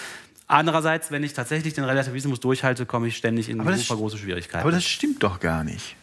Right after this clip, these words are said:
Speaker 2: Wenn ich,
Speaker 1: <laughs>
Speaker 2: wenn ich ein Sys-, ein System baue und, ähm, und, und daraus, äh, Beschreibungen der Welt herleite, Aussagen über die Welt treffe, das, darum mache ich das ja,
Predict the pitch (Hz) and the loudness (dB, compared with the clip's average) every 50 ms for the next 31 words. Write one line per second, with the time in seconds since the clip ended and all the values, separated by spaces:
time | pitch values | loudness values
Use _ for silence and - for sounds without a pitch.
0 | - - - - - - _ _ - - - 139 143 170 185 175 156 - - - | -20 -20 -20 -20 -20 -20 _ _ -20 -18 -6 0 2 2 4 4 2 0 0 2
1 | - - 160 180 - 175 180 - - - - 208 - - 160 160 156 143 151 147 | 2 4 4 2 2 0 -2 -4 -4 -4 -4 -4 -4 -2 -2 -2 -2 -2 -4 -4
2 | - - - - - 156 151 139 143 139 - - 233 254 214 - 151 151 151 160 | -4 -6 -10 -12 -8 -6 -4 -2 -2 0 2 2 2 4 4 4 4 4 4 4
3 | 160 151 - - 143 143 143 - - - - - - 131 131 127 135 - - - | 2 2 0 0 0 0 -2 -4 -6 -6 -4 -2 0 2 2 2 0 -4 -8 -10
4 | - - _ - - - _ _ _ _ - 131 135 - - - 139 - 147 143 | -16 -20 _ -20 -20 -20 _ _ _ _ -6 -6 -6 -6 -6 -4 0 2 2 2
5 | 156 160 147 - - - - - 123 117 117 107 - _ _ _ _ _ _ - | 2 0 -2 -2 -6 -10 -14 -16 -16 -16 -18 -20 -20 _ _ _ _ _ _ -14
6 | 135 123 120 - - 147 165 185 180 175 170 160 156 156 156 160 151 143 127 117 | -8 -6 -4 0 2 2 4 4 4 2 2 0 -2 -4 -4 -4 0 2 2 4
7 | 107 110 95 92 92 - - - _ _ _ _ _ _ _ _ _ - - 123 | 4 4 2 2 0 -6 -10 -16 _ _ _ _ _ _ _ _ _ -2 2 4
8 | 117 104 92 87 87 87 - - - 104 - _ _ _ _ _ _ _ _ - | 4 4 4 2 0 -2 -6 -10 -14 -16 -20 _ _ _ _ _ _ _ _ -4
9 | 151 165 170 - 165 160 147 139 135 131 120 110 107 101 95 - - 95 92 - | -2 -2 0 2 0 0 0 0 -2 -2 0 0 0 0 0 -2 -6 -8 -6 -6
10 | 92 104 101 - - - 120 110 120 127 123 110 104 98 - - 98 95 - - | -6 -6 -6 -6 -4 0 2 2 2 2 0 -2 -4 -8 -10 -10 -10 -10 -10 -12
11 | - - - | -14 -14 -14